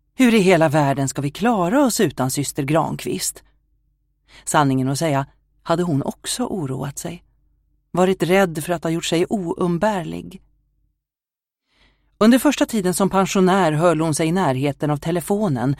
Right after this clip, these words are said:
om de skulle ringa för att rådfråga, eller kanske till och med bönfalla henne att komma tillbaka. Men timmarna, dagarna, veckorna gick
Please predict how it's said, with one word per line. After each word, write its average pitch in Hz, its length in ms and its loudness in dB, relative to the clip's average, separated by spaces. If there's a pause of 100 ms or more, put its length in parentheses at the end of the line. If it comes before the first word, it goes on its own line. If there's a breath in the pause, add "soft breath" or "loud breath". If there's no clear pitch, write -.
(140 loud breath)
om 208 500 4
de 147 180 4
skulle 147 260 -2
ringa 156 380 0
för 160 120 -2
att 147 100 0
rådfråga, 170 800 -4 (580 soft breath)
eller 175 280 4
kanske 156 260 -2
till 170 120 -2
och 151 60 0
med 156 140 0
bönfalla 147 540 2
henne 147 260 -2
att 151 60 -8
komma 160 240 -4
tillbaka. - 680 -8 (1000)
Men 165 300 -2 (260)
timmarna, 202 520 0 (480)
dagarna, 143 560 -2 (100)
veckorna 151 760 -6
gick - 600 -12